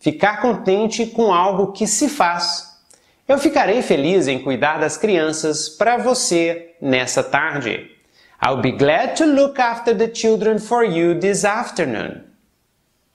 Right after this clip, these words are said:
I'll be glad to look after the children for you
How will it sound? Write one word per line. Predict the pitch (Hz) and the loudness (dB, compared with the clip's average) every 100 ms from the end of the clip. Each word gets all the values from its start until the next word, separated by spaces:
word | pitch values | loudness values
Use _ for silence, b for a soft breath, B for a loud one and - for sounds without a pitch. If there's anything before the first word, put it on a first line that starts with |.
| _ _ _ _ _ _ _ _ _ _ _ b b b | _ _ _ _ _ _ _ _ _ _ _ b b b
I'll | 131 131 | 0 2
be | 135 | 0
glad | 110 143 147 196 - - | 2 2 2 0 -2 2
to | |
look | 294 226 240 240 | 4 4 2 0
after | 220 220 208 | -2 -2 -2
the | 160 135 139 | 0 -2 -2
children | - 311 311 143 160 165 175 B B _ | 0 2 2 2 -2 -2 -6 B B _
for | - 330 330 | -2 2 2
you | 202 175 180 185 196 | 2 4 4 2 -2